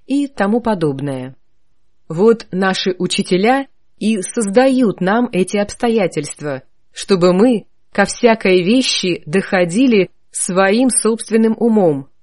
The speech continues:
они ждали их подсказок и помощи. Им трансмутировать нас несложно.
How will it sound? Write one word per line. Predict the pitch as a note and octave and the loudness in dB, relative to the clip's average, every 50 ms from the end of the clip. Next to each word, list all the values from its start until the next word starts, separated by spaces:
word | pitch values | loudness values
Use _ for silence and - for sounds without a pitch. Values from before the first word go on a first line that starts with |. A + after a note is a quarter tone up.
| _ - | _ -2
они | F3+ F3+ G3+ G#3+ A3 | 0 0 2 2 0
ждали | F#3+ E3+ E3+ D#3+ F#3 G#3 B3 B3 A#3 G3+ | 0 -2 0 2 2 4 4 4 2 0
их | G3+ - _ - G#3+ G3+ - - - | -2 -2 _ -2 -2 0 -2 -2 -4
подсказок | G3 G3 - - - - G#3 F#3 E3+ D3 D3 D3 - - | -4 -4 -4 -6 -4 -2 0 0 0 0 -2 -6 -8 -10
и | - - F#3 | -10 -10 -10
помощи. | E3 - F3+ E3+ E3 D3 C#3 D3+ - - - C#3 - - _ _ _ _ _ _ _ _ _ | -6 -2 -2 -2 -2 -2 -4 -6 -8 -10 -12 -12 -12 -14 _ _ _ _ _ _ _ _ _
Им | - G3 A3+ C4 D4 C4 G#3+ F#3+ - - | 0 2 4 6 6 4 2 0 -2 -2
трансмутировать | - F#3+ G#3 A#3 A#3 - A#3 A3+ C4 B3+ - - B3 B3 G#3+ F#3+ F3+ G3 G#3 - | 0 2 2 2 2 2 2 2 2 2 2 4 4 4 6 6 4 2 2 2
нас | G#3+ A3 G3 D#3+ D#3 - - - - - | 2 2 2 2 0 -2 -8 -10 -6 -4
несложно. | G#3 C4 B3+ - D4 D4 C#4+ A#3+ G3 D#3 D#3 D3+ C#3 C3+ C#3 | -2 -2 -2 0 2 2 4 2 2 0 -2 -6 -6 -8 -10